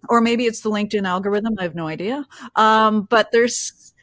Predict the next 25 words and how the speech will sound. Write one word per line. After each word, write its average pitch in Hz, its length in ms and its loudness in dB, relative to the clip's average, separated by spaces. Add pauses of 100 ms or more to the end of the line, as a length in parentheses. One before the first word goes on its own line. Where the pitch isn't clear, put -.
seems 285 440 0
to 294 100 -4
be 247 160 0
a 208 80 4
lot 196 260 2
more 233 220 0
conversation 196 760 -2
right 247 200 -4
now 254 420 -2
about 202 560 0 (960)
developing 208 600 2
that 180 180 -4
manager 151 600 -8 (140)
and 180 180 -6
developing 180 720 -4
that 160 280 -4
leader 202 560 -4 (720)
so 202 320 2
that 180 400 -2 (840)
people 226 400 0
recognize 170 720 -4
that 147 420 -2
is 175 160 -6
an 170 140 -4
important, 170 600 -4